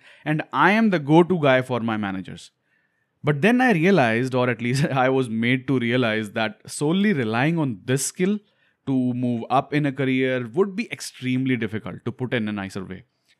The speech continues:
I used to hate coding. I literally would do anything but sit down and code. But to move ahead in my career, I had no choice but to learn to code. Be it data science or mastering the art of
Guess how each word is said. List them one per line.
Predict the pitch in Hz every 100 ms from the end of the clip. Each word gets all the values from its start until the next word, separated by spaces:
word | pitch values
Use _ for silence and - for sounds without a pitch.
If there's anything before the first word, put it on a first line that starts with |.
| _ _
I | 104
used | 123 127 160 156
to | 170
hate | 127 117 -
coding. | 120 104 98 95 101 -
I | 135 143 143
literally | 131 160 160 202 214
would | 196 160
do | 160 - -
anything | 175 208 220 180 147
but | 139 131
sit | - 160 143
down | 139 135
and | 123 110
code. | 107 90 101 _ _ _ _ -
But | 151 151
to | 170
move | 165 254 185
ahead | 143 160
in | 190 196
my | 180
career, | 165 143 156 143
I | 120
had | 117 110
no | 104 104
choice | - 135 220 185
but | 156 147 -
to | 143 139
learn | 120 113 110
to | 110
code. | 185 131 - _ _ _ 110
Be | 113 110
it | 101
data | 120 123
science | 117 110 110 110
or | 107 98
mastering | 104 107 - 110 104
the | 104
art | 101 104
of | 110 104